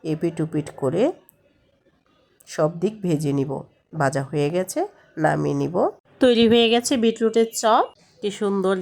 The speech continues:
দেখতে লাগছে, খেতেও অনেক অসাধারণ হয়েছে। রেসিপিটি ফলো করে একবার বাড়িতে খেয়ে দেখবেন, কমেন্টে জানাবেন কেমন হলো। লাইক, শেয়ার করতে ভুলবেন না। পরবর্তী ভিডিও দেখার অনুরোধ রইল। ভিডিওটি দেখার জন্য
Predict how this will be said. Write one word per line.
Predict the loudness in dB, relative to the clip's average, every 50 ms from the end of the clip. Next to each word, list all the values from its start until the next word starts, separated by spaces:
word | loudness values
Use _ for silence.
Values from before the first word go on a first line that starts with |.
| 0
দেখতে | -2 -2 -2 -6 -6 -4
লাগছে, | -2 0 0 -2 -2 -6 -8 -8
খেতেও | -6 -6 -8 -6 -4 -2 0 0 0 0
অনেক | 0 0 -2 -2 -4
অসাধারণ | -6 -6 -6 -8 -8 -6 -4 -2 -2 -2 -2 -2 -2 -2
হয়েছে। | -2 -2 -2 -4 -6 -4 -2 -2 -2 -2 -4 _ _ _ _
রেসিপিটি | -2 -2 -2 -2 -4 -6 -8 -8 -10 -10
ফলো | -8 -6 -4 -4 -4
করে | -4 -4 -4 -4 -4
একবার | -4 -4 -4 -4 0 0
বাড়িতে | 0 0 0 -2 -4 -4 -4 -4 -4 -6 _ _ _ _ _ _ _ _ _ _ _ _
খেয়ে | -8 -4 -4 -2
দেখবেন, | 0 0 -2 -2 0 -2 -2 0 0 0
কমেন্টে | 0 2 2 0 0 0 -2 0
জানাবেন | 0 0 0 0 0 -2 -2 -2 -4 -4 -6 -8 _ _
কেমন | -4 -4 -2 -2 -2 -2 -4 -4
হলো। | -2 -2 0 2 2 2 0 -2 -6 _ _ _ _ _ _ _ _ _ _ _ _ -8
লাইক, | -6 -6 -6 -6 -6
শেয়ার | -8 -6 -6 -4 -4
করতে | -4 -4 -4 -4 -4
ভুলবেন | -2 0 2 2 2 2 2 2 2
না। | 0 0 -2 -6 _ _ _ _
পরবর্তী | -4 -4 -2 -2 -2 -2 -2 -2 -4 -4
ভিডিও | -2 -2 -2 -2 -2
দেখার | -2 -2 -4 -4 -4 -4 -4 -6 -8 -14 _ _ _ _ _ _ _ _ _ _ _ _ _ _ _ _ -4
অনুরোধ | -2 -2 0 0 -2 -2 -2 -2 -2
রইল। | -2 0 0 0 0 0 -2 -2 -6 _ _ _ _ _ _ _ _ _ -10
ভিডিওটি | -8 -4 -2 -2 -2 -2 -2 -2
দেখার | -2 -2 -4 -4 -4 -6 -4
জন্য | -2 -2 -2